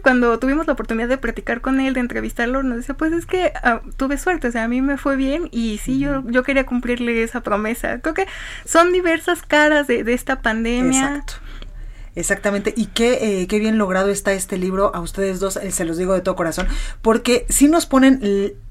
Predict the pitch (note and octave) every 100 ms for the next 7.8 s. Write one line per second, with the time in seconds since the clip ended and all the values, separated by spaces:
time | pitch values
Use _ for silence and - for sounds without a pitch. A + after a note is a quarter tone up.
0 | - A3 A3 A3 A3 A3 G#3+ G#3 G#3+ G#3
1 | G3 G#3 F3 E3 D#3+ - D#4 - C4 D4+
2 | - - - - F#3 F#3 G#3+ G#3+ C4 B3
3 | G#3+ G#3 G3 F#3 G#3 G#3+ B3 B3 F3+ E3
4 | F#3 E3 F3+ A3+ A#3+ B3 B3 F3+ F3 F#3+
5 | F#3 A#3 C#4 C4+ A3+ A3+ B3 - - G3
6 | G3+ F#3 A3 C#4 - C4 B3+ F#3 F3+ G#3
7 | G#3+ B3 G3 E3 - E3 G3 G#3+